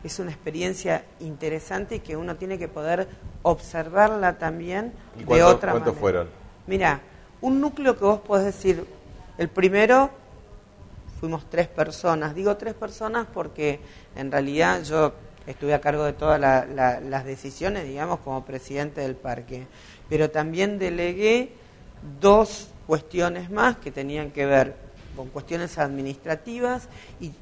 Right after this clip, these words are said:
Speaker 1: y la otra en una persona que fue la, la, digamos, la coordinadora de todo el ensamble de la, de la logística, ¿no? Entonces ahí podemos hablar como de tres personas y después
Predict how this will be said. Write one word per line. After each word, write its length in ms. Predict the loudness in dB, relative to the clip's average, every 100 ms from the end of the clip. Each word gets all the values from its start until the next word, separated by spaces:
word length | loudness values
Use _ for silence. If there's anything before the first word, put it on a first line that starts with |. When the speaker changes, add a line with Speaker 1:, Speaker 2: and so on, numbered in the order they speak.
| -12
Speaker 1:
y 100 | -4
la 160 | 2 6
otra 500 | 6 4 -2 -4 -6 -14 -20 -6
en 160 | -2 -2
una 240 | -2 -2
persona 420 | -4 -10 -6 -4
que 120 | -6 -6
fue 200 | 0 4
la, 200 | 4 2 -12 -20 -20 -18 -4
la, 180 | -2
digamos, 300 | -2 -4 -6
la 200 | -2 -2
coordinadora 1080 | -2 -8 -8 -10 -6 -2 6 6 6 4 0
de 120 | -2 -4
todo 280 | -2 0 2
el 80 | 0
ensamble 640 | -4 -8 -8 -6 -8 -6
de 120 | -6 -6
la, 360 | -6 -8 -10 -14 -12
de 140 | -10
la 440 | -8 -6 -8 -10 -14 -14
logística, 760 | -14 -14 -18 -14 -14 -12 -12
¿no? 240 | -8 -10 -10 -18 -20 -18
Entonces 420 | -14 -10 -8 -6 0
ahí 220 | 0 0
podemos 480 | 2 0 0 -4 -10
hablar 280 | -12 -12 -16
como 320 | -14 -14 -12
de 140 | -14 -16 -18 -20 -20 -20 -20 -14 -6
tres 200 | -6 -6
personas 680 | -12 -14 -14 -14 -14 -16 -18 -20 -20 -20 -20 -20 -18 -6
y 400 | -2 -2 -4 -12 -18 -8
después 540 | -8 -4 0 0 -2